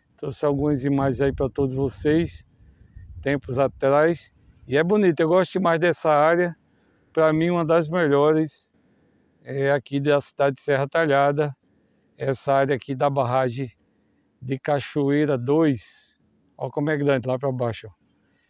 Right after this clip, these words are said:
E ali um, um pescador ali, ó, bem devagarinho, levando seu barco. Lindo, né? Lindo o nosso sertão. Então, gente, compartilha,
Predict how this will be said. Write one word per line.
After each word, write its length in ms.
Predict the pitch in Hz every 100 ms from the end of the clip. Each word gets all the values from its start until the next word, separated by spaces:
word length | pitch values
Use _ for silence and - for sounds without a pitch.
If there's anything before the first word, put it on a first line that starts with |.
| _ _
E 80 | 147
ali 260 | 151 165 190
um, 300 | 208 214 196
um 240 | - 156
pescador 640 | 160 165 - 185 170 147 147
ali, 180 | 135 131
ó, 60 |
bem 200 | 123 175
devagarinho, 960 | 185 156 147 143 135 156 180 180 175 170
levando 380 | 151 131 143 135
seu 140 | 131
barco. 580 | 127 143 170 180 165 _ _ _ _ _ _ _ _ _ _ _ _ _ _ _ _ _
Lindo, 300 | 143 180 175
né? 240 | 160 208 185 _ _ _ _ _
Lindo 320 | 135 190 226
o 40 | 202
nosso 360 | 196 180 -
sertão. 720 | 156 180 143 - 170 208 226 220
Então, 280 | 147 220
gente, 260 | 170 190 175
compartilha, 920 | - 196 180 147 - 165 202 190 196